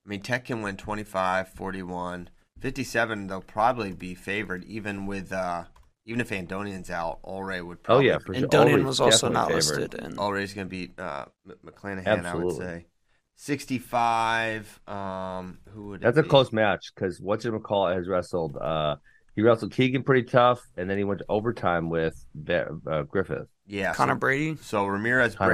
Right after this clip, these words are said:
Speaker 1: Brady is
Speaker 2: Brady,
Speaker 1: winnable
Speaker 2: yes.
Speaker 1: for Tech. Seventy-four, they're not gonna win now. Eighty-four, they're going to win, um, 'cause I don't think Lowe's gonna be back.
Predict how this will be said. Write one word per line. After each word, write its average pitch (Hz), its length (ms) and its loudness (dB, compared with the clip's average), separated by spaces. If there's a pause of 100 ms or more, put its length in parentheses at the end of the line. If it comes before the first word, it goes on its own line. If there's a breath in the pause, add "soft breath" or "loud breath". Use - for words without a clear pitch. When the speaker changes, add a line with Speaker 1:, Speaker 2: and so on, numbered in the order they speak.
Speaker 1:
Brady 87 160 2
is 78 80 -2
Speaker 2:
Brady, 92 180 -2
Speaker 1:
winnable 107 180 -6
Speaker 2:
yes. 107 100 -12
Speaker 1:
for 98 100 -12
Tech. 98 420 -6
Seventy-four, 101 760 -6
they're 92 120 -10
not 95 180 -8
gonna 90 140 -12
win 92 220 -10
now. 92 280 -6
Eighty-four, 110 480 -4
they're 98 120 -6
going 98 400 -6
to 95 100 -10
win, 85 400 -12 (560)
um, 82 320 -10
'cause 90 420 -10
I 95 60 -10
don't 92 160 -10
think 90 160 -14
Lowe's 90 320 -8
gonna 87 160 -10
be 82 140 -10
back. 82 420 -10